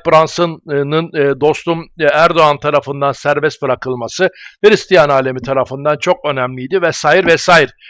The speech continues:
gibi bir takım sözler, e, ile, e, konuya başlangıç yapması da aslında pek de şık olmadı diyebilirim. Sanki bir nevi aba altından, e, sopa gösterdi gibi geliyor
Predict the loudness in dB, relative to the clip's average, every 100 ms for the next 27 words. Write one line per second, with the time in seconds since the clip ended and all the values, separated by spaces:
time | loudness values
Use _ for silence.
0 | -20 _ -2 0 -2 -4 -4 -4 -2 -6
1 | -6 -6 -4 -2 0 -2 -4 -20 -20 -6
2 | -2 0 0 2 2 2 -2 -8 -4 -4
3 | -4 -2 0 0 2 0 0 -2 -2 -6
4 | -6 -6 -10 -10 0 0 0 _ -6 -4
5 | -6 -2 -2 -2 _ -4 -2 -4 -4 -4
6 | -6 -6 -8 2 4 4 2 0 -2 -4
7 | _ -8 -2 -2 -2 -2 -2 -2 -12 _
8 | 2 2 2 -6 -4 0 0 -2 -2 -4
9 | -4 -18 -4 0 4 4 2 -2 -6 0
10 | 0 0 -6 -2 -2 -4 -6 -2 -2 -2
11 | -6 -6 -4 -4 -8 -14 -12 -12 -8 -6
12 | -4 -6